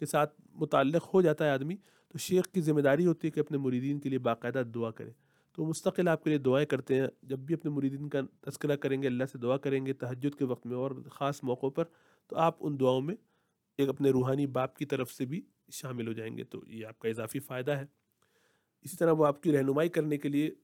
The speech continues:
خود بھی فکر مند ہوتا ہے، آپ کی طرف سے اس کو ہمیشہ یہ احساس رہتا ہے کہ اس کی ترقی کچھ نہ کچھ ہوتی رہے، اور آپ بھی بندھ جاتے ہیں۔ ایک رشتے میں جب بن جاتے ہیں تو اس کا فائدہ یہ ہوتا ہے کہ آپ کچھ وہ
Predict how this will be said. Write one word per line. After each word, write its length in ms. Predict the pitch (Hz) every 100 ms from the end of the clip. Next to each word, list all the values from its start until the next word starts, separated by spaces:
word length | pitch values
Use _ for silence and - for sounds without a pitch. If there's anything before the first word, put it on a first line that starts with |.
| _
خود 220 | - 165
بھی 100 | 156
فکر 240 | 143 - 135
مند 220 | 135 131
ہوتا 200 | 123 127
ہے، 100 | 123
آپ 180 | 120 -
کی 60 | 120
طرف 240 | 120 117
سے 160 | - 123 - _ _ _ _
اس 120 | 123 -
کو 260 | 131 - _ -
ہمیشہ 220 | 127 117 131
یہ 180 | 123
احساس 320 | 113 - 117 123
رہتا 220 | 117 127
ہے 60 |
کہ 80 | 123
اس 100 | 117
کی 80 | 131
ترقی 340 | 117 117 - -
کچھ 140 | 117
نہ 40 | 123
کچھ 200 | 123 -
ہوتی 220 | 107 - 143
رہے، 160 | 123 131 _ _ _ _ _ _ _ _ _ _ _ _ -
اور 60 |
آپ 160 | 151 170
بھی 140 | 196
بندھ 260 | 147 151 165
جاتے 320 | 120 104 -
ہیں۔ 80 | 95 _
ایک 180 | 139 127
رشتے 260 | 117 - 180
میں 100 | 180
جب 120 | 151
بن 200 | 131 190
جاتے 260 | 139 123 165
ہیں 40 |
تو 80 | 160
اس 80 | -
کا 100 | 165
فائدہ 260 | 127 135
یہ 100 | 170
ہوتا 180 | 135 156
ہے 40 |
کہ 80 | 156
آپ 180 | 135 131
کچھ 160 | 135
وہ 120 | 127